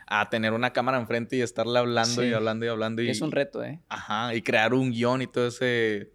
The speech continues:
Speaker 1: todo ese tema y todo ese rollo, era como que, "ah, la bestia". <laughs> Sí generaba un poco de, de estrés, ¿no? Pero la verdad es que se logró, se logró sacar y salió algo muy bueno, ¿no?
Speaker 2: Ok.
Speaker 1: Que fue, pues, la idea de,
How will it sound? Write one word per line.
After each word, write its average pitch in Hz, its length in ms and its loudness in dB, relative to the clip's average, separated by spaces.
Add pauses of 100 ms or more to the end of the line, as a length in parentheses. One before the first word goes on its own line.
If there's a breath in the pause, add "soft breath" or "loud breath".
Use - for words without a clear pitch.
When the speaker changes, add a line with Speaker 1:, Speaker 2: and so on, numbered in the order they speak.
(120)
Speaker 1:
todo 123 140 4
ese 117 140 -2
tema 120 200 -2
y 120 60 -4
todo 123 120 0
ese 123 140 -2
rollo, 120 380 0
era 113 160 0
como 117 260 -8
que, 95 340 -10
"ah, - 120 -14
la 143 100 -12
bestia". 135 400 -10 (180)
<laughs> - 360 -2 (300 loud breath)
Sí 131 120 0
generaba 143 240 6
un 139 80 0
poco 147 300 6
de, 117 380 8 (100)
de 113 100 4
estrés, 127 340 4
¿no? 131 200 -2
Pero 110 340 2 (840 soft breath)
la 117 100 4
verdad 110 200 4
es 107 100 -6
que - 240 0 (960)
se - 300 2
logró, 113 1120 4 (440)
se - 160 -2
logró 123 220 2
sacar 139 360 2
y - 20 -4
salió 110 240 2
algo 110 140 0
muy 110 300 -2
bueno, 101 280 -4 (320)
¿no? - 120 -6
Speaker 2:
Ok. - 180 -6
Speaker 1:
Que 110 120 -8
fue, 113 180 -2
pues, - 260 -6 (160)
la 107 220 -2
idea 104 260 -2
de, 101 240 -4